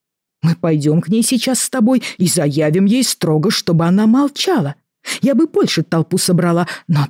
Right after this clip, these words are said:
так-то только тебе доверяю. Роман потом нам с тобой спасибо скажет.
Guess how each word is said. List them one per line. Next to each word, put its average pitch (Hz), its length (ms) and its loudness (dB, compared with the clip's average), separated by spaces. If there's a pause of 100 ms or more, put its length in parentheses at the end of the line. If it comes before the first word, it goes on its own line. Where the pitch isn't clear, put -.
так-то 151 300 -4
только 170 400 -2
тебе 294 400 0
доверяю. 139 640 -8 (640)
Роман 143 480 -2
потом 156 380 -2
нам 156 160 2
с - 100 -6
тобой 175 300 0
спасибо 220 760 -4
скажет. - 600 -12